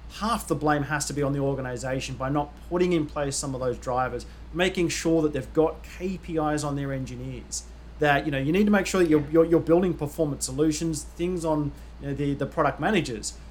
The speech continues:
Speaker 1: You know, it needs to perform at this particular level, so many requests, it needs to have this amount of uptime, and it needs to do it at this cost. It needs to be there from the products as well.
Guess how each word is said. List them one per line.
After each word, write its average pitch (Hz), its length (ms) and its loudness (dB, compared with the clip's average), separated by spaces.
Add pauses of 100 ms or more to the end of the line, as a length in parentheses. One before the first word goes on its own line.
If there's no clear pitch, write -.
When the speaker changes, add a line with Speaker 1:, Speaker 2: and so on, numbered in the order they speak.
(100)
Speaker 1:
You 151 60 -8
know, 143 80 4
it 151 160 2
needs 156 220 2
to 156 100 -6
perform 151 600 2
at 151 200 -4
this 160 160 0
particular 190 520 0
level, 151 300 4
so 147 320 -2
many 160 200 0
requests, 147 880 0 (240)
it 139 80 -2
needs 147 180 0
to 143 80 -2
have 120 140 -4
this 147 180 0
amount 147 240 4
of 135 60 0
uptime, 135 560 0 (440)
and 208 360 4
it 160 100 0
needs 160 240 0
to 156 140 -4
do 151 180 4
it 151 160 2
at 147 280 -2
this 135 200 -4
cost. - 420 -6
It 139 40 -4
needs 170 320 0
to 185 100 -8
be 147 140 -2
there 131 180 -2
from - 160 -8
the 127 80 -4
products - 460 -4
as 113 120 -10
well. 156 380 4